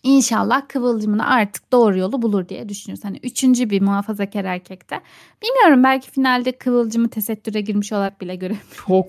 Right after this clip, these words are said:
Speaker 1: <laughs> Yani.
Speaker 2: çok, çok iyi olur ya. Çok iyi olur. Güzel bir ters köşe olur. Mesela Pembe de açılsa güzel ters köşe olur.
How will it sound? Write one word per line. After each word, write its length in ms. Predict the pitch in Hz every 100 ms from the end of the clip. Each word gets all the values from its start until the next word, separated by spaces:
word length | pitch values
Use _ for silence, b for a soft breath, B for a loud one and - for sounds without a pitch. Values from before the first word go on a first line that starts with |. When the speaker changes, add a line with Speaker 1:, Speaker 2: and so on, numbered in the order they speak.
| -
Speaker 1:
<laughs> 80 | -
Yani. 160 | 202 202
Speaker 2:
çok, 640 | - - 202 202 - -
çok 380 | - 196 202 -
iyi 220 | 185 170
olur 380 | 160 160 160 156
ya. 420 | 151 147 143 151 170 _
Çok 400 | - - 196 -
iyi 120 | 175 165
olur. 320 | 156 151 147 160
Güzel 300 | - 190 294
bir 60 | 247
ters 300 | 196 180 -
köşe 240 | 170 156
olur. 120 | 160 165
Mesela 240 | 190 269
Pembe 260 | 214 226 302
de 60 |
açılsa 320 | 269 240 175 175
güzel 300 | 170 180 175
ters 300 | 180 170 _
köşe 240 | 165 165
olur. 220 | 151 170